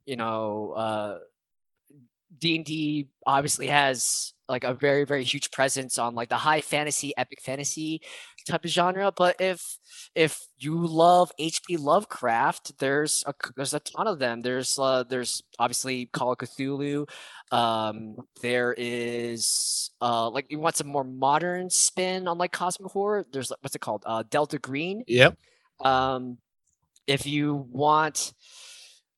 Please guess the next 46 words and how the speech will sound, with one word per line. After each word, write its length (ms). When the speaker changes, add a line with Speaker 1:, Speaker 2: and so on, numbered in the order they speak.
Speaker 1:
um, 840
so, 320
if, 200
for, 160
for 80
example, 280
if 100
you 120
want, 300
if 140
your 120
favorite 440
show 540
is 400
Avatar: 380
The 60
Last 200
Airbender, 560
like, 320
you 80
know, 160
later 260
this 220
year, 320
there's 160
a, 240
we're, 140
we 120
have 140
the 120
official 600
R 100
P 140
G 160
coming 340
out, 260
and 280
I, 180
uh, 160
you 120
know, 140
a 120
testament 440
to 120
that, 400
like, 260